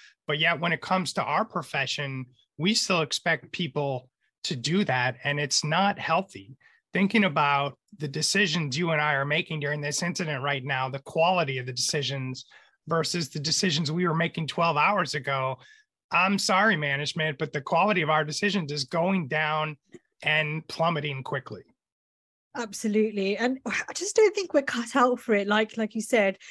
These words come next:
Speaker 2: you know, we, we expect those first responders to do it 'cause it's part of their training, I guess. They get trained for it. But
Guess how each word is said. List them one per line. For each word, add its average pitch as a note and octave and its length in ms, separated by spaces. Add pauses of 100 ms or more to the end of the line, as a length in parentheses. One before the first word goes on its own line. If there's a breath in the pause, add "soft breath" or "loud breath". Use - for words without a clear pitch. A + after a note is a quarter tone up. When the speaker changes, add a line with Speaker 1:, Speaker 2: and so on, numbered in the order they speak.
(240 loud breath)
Speaker 2:
you B3 80
know, G3+ 300
we, A3+ 500 (1120 loud breath)
we C4 160
expect C4 480
those A3+ 240
first A3 320
responders G#3 560
to - 80
do G3 80
it G3 180
'cause G3+ 180
it's G3+ 140
part - 240
of G3 140
their G3 160
training, G#3 580
I F3 140
guess. F#3 460 (340 loud breath)
They G#3 120
get G#3 220
trained A3 300
for G3 160
it. G#3 260
But G#3 240